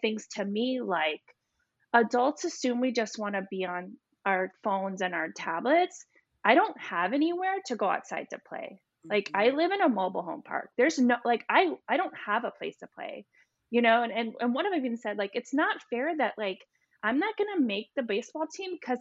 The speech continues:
Speaker 1: I can't play. Like, we don't, my family can't send me to Little League. Like, I, it's not fair." And
Speaker 2: Mm.
Speaker 1: so I was like, "Okay, let's, we're gonna be talking about play equity." And this is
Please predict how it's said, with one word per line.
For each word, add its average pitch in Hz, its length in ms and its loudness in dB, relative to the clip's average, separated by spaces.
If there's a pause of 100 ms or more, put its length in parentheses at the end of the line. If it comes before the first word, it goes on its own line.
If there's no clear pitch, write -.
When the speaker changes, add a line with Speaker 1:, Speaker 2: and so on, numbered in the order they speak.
Speaker 1:
I 247 100 -2
can't 339 460 -2 (440)
play. 240 260 2
Like, 226 280 0
we 226 120 -2
don't, 320 200 0 (520)
my 240 140 2
family 349 320 0
can't - 400 -6
send 208 260 -2
me 226 120 -2
to 208 100 4
Little 196 280 2
League. 175 260 0
Like, 190 260 0
I, 233 180 0
it's 240 180 -2
not 262 220 0 (120)
fair." 196 440 -2 (340)
And 254 140 4
Speaker 2:
Mm. - 180 -20
Speaker 1:
so 302 160 6
I 311 60 10
was 311 80 4
like, - 240 2
"Okay, 285 280 4
let's, 285 240 2
we're 277 220 -2
gonna 523 200 -4
be 392 100 0
talking 294 300 -4
about 220 200 -6
play 214 240 -4
equity." 185 460 -4
And 247 100 0
this 427 140 -2
is 480 180 -14